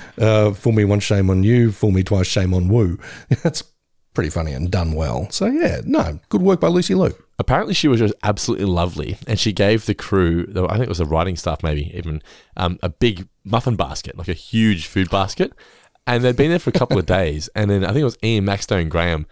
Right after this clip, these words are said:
Speaker 2: took the muffins home and gave them to, like, friends of his and stuff. And the guys came in, like, the next day, like, "Hey, where, where's the muffins?"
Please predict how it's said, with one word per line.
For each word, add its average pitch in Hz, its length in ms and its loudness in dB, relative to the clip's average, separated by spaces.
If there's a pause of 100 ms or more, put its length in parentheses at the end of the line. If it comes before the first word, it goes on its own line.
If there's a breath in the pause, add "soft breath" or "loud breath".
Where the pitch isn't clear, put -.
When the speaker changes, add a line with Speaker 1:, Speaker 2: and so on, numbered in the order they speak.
(340 soft breath)
Speaker 2:
took - 200 -4
the 131 60 -2
muffins 104 340 -2
home 92 180 0
and 85 100 -2
gave 90 140 0
them 95 80 -6
to, 85 100 -6
like, 82 140 -2
friends 95 400 -6
of 120 100 -2
his 127 200 -2
and 131 80 -4
stuff. - 340 -4 (260 loud breath)
And - 80 -6
the 110 60 2
guys 131 240 2
came 143 100 0
in, 131 60 2
like, 120 80 0
the 117 60 -4
next 117 180 0
day, 110 100 2
like, 107 180 0
"Hey, 175 120 -2
where, 202 140 0 (240)
where's 220 120 0
the 233 60 0
muffins?" 254 380 0